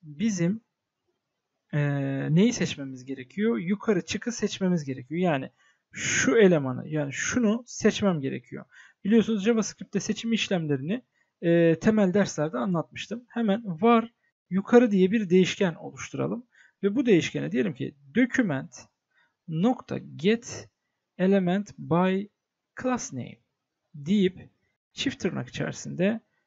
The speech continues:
yukarı alt çizgi çık dedikten hemen sonra onu seçebilmek için ne yapıyordum? Köşeli parantezler içerisinde şöyle,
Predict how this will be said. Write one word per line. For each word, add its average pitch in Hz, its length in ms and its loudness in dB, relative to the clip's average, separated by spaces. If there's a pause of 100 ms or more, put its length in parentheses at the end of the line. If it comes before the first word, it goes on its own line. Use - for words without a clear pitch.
(180)
yukarı 180 920 2 (1300)
alt 208 260 2
çizgi 160 520 -4
çık - 440 -4 (580)
dedikten 208 420 2
hemen 185 340 2
sonra 131 280 -2
onu 190 300 -2
seçebilmek 185 500 -2
için 139 220 -12
ne 156 80 -2
yapıyordum? 175 440 -6 (380)
Köşeli 180 340 0
parantezler 156 580 -2
içerisinde 131 1160 -6 (140)
şöyle, 135 600 -12